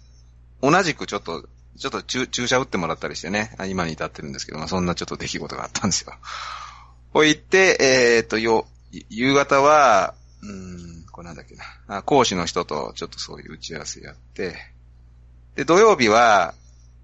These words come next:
ビジネスプラン発表会、ハイブリッドキャリアスクール二十四期の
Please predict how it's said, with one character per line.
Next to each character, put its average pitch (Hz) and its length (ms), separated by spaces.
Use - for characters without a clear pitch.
ビ 123 80
ジ 131 100
ネ 131 100
ス - 100
プ - 60
ラ 123 120
ン 117 40
発 120 260
表 110 140
会、 73 240
ハ 120 140
イ 117 40
ブ 113 80
リ 110 60
ッ - 40
ド - 60
キ - 80
ャ 113 40
リ 110 80
ア - 20
ス - 80
ク - 80
ー 101 40
ル 95 40
二 110 120
十 95 120
四 107 240
期 76 140
の - 200